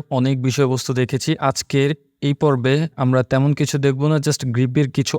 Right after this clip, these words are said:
অপশন সম্পর্কে ধারণা নিব। So, কিভাবে আমরা এই গ্রিপের অপশন ইউজ করতে পারি এবং কোন কোন বেনিফিট আমরা পেতে পারি, সে সম্পর্কে একটা ক্লিয়ার ধারণা হয়ে যাবে। তো আমরা একটা কাজ করি, এখান থেকে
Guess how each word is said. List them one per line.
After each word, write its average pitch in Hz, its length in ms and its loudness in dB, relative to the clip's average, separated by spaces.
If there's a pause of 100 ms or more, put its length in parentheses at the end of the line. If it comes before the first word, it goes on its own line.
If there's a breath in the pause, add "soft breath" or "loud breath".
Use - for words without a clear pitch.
অপশন 135 360 -2
সম্পর্কে 131 500 0
ধারণা 113 360 2
নিব। 104 260 0 (560)
So, 127 180 0
কিভাবে 139 520 2
আমরা 127 300 2
এই 131 160 -2
গ্রিপের 120 380 0
অপশন 127 400 -2
ইউজ 120 220 0
করতে 127 260 -2
পারি 123 340 -2 (240)
এবং 120 340 -2 (400)
কোন 139 120 2
কোন 127 160 2
বেনিফিট 123 360 0
আমরা 120 180 2
পেতে 127 260 0
পারি, 127 260 0
সে 135 180 -4
সম্পর্কে 123 360 0
একটা 113 160 -2
ক্লিয়ার 123 280 0
ধারণা 117 300 0
হয়ে 123 200 2
যাবে। 123 300 2 (800)
তো 170 280 6 (280)
আমরা 160 580 4 (400)
একটা 139 180 2
কাজ 127 300 2
করি, 135 420 2
এখান 139 360 0
থেকে 147 600 0